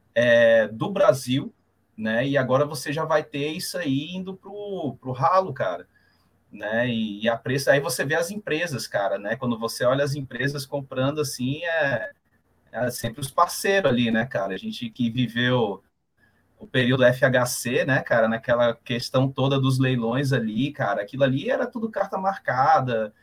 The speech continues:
né, as revistas, tipo, sei lá, a Carta Capital cansou de, de mostrar papéis e mais papéis de como eram feitos os acordos ali de, de leilão, daquela questão toda, né, cara?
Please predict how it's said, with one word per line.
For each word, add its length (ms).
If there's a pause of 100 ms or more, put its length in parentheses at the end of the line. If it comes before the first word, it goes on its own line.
(360)
né, 240
as 560
revistas, 840
tipo, 520
sei 160
lá, 200
a 60
Carta 340
Capital 540
cansou 580
de, 140
de 100
mostrar 440
papéis 600
e 60
mais 200
papéis 520
de 80
como 340
eram 180
feitos 380
os 20
acordos 640
ali 260
de, 420 (440)
de 180
leilão, 500
daquela 340
questão 400
toda, 420
né, 180
cara? 340